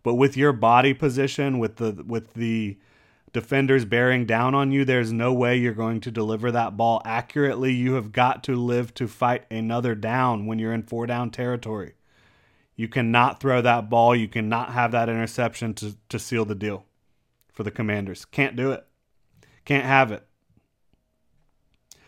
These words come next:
Very disappointing. Those are those big plays,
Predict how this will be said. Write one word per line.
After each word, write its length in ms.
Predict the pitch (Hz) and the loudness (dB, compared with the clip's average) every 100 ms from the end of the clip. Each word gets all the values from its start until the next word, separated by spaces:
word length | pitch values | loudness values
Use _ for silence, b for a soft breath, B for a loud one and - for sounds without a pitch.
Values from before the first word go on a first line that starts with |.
| b - | b 0
Very 180 | 131 | 2
disappointing. 640 | 127 127 127 - 123 110 101 | 2 0 -4 -4 -4 -2 0
Those 200 | 123 139 | 2 4
are 60 | 139 | 4
those 180 | 131 | 2
big 320 | 107 120 117 - | 2 -2 -4 -2
plays, 580 | 135 117 101 87 - | 0 0 0 -8 -16